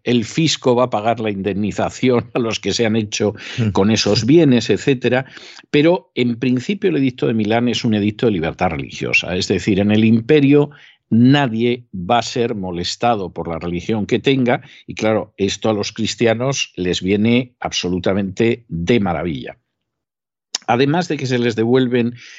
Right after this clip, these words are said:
Speaker 1: lugares de culto incautados, bienes de la comunidad, etcétera, etcétera, etcétera. Bueno, Constantino, que era un hábil personaje, inmediatamente se dedica a halagar a los obispos.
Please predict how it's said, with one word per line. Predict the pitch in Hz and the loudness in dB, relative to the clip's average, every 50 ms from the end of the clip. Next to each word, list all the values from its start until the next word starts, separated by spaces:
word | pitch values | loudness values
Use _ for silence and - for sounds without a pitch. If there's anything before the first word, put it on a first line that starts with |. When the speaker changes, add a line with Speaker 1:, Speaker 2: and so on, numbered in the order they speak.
| - - | -14 -6
Speaker 1:
lugares | - 95 107 107 123 123 117 110 104 - | -2 -2 0 2 2 2 2 0 0 0
de | 107 95 87 | -2 -4 -2
culto | - 113 107 107 101 107 - 107 104 107 104 | -2 0 0 0 -2 -2 0 2 4 4 4
incautados, | 98 95 98 92 87 - 90 90 87 87 - - 139 143 143 131 120 110 117 113 107 101 101 98 | 2 2 -2 -2 -2 -2 -2 -2 -2 -2 0 2 4 4 4 2 0 -2 -2 -2 -2 -4 -6 -4
bienes | 98 104 107 101 98 92 | -2 -2 -2 -2 -2 -4
de | 95 95 | -2 -2
la | 92 82 | -2 -2
comunidad, | 82 - 104 101 104 98 98 101 107 117 117 123 117 113 123 - - - | -2 0 0 2 2 2 2 2 2 2 4 4 2 2 0 -2 -6 -14
etcétera, | 87 - - - 110 104 - - 104 98 95 | -18 -18 -6 -4 -2 -2 0 0 -2 -2 -2
etcétera, | 90 - 110 98 87 120 110 110 | -2 -2 -2 -2 0 0 0 0
etcétera. | 110 - 139 120 - - 110 107 113 117 - - - - - - _ | 0 0 0 -2 0 0 0 0 0 -2 -6 -14 -20 -20 -20 -8 _
Bueno, | - 131 98 - - _ _ | -2 -2 -2 -2 -6 _ _
Constantino, | - 107 104 104 - - 110 107 110 104 110 - 160 156 151 151 147 147 139 147 - | -4 -4 -4 -4 -4 -4 -2 -2 -2 -4 -4 -2 0 0 2 2 2 0 -2 -4 -2
que | - 107 | -2 0
era | 107 120 120 123 120 | 2 2 2 2 2
un | 113 110 110 110 110 110 113 110 110 113 110 107 107 107 107 - - | 2 2 0 0 0 2 2 2 2 2 2 4 4 4 2 0 0
hábil | - 123 127 131 107 113 110 107 113 117 113 _ | 0 0 0 2 0 -2 -6 -6 -8 -10 -12 _
personaje, | - 92 85 - - 101 113 123 113 110 - - 90 92 - - _ - - - - - - _ _ | -10 -10 -8 -8 -8 -6 -4 -4 -4 -6 -8 -10 -10 -10 -10 -14 _ -20 -20 -20 -20 -20 -20 _ _
inmediatamente | - 127 131 135 131 135 127 131 151 151 147 160 160 151 139 147 156 143 | -2 0 2 2 2 2 2 0 0 0 -2 -4 -4 -4 -4 -4 -4 -4
se | - - 120 98 | -2 0 0 0
dedica | 101 107 110 110 110 - 131 131 143 151 - - | 0 0 0 -2 0 0 2 2 2 2 0 -2
a | 127 101 98 | -2 -2 0
halagar | 95 95 92 90 98 117 123 120 | 0 -2 -4 -2 0 0 0 0
a | 101 | 0
los | 90 87 - - | -2 -6 -8 -6
obispos. | 90 139 95 - - - _ - - - - - | -4 -4 -4 -4 -6 -10 _ -20 -20 -20 -20 -20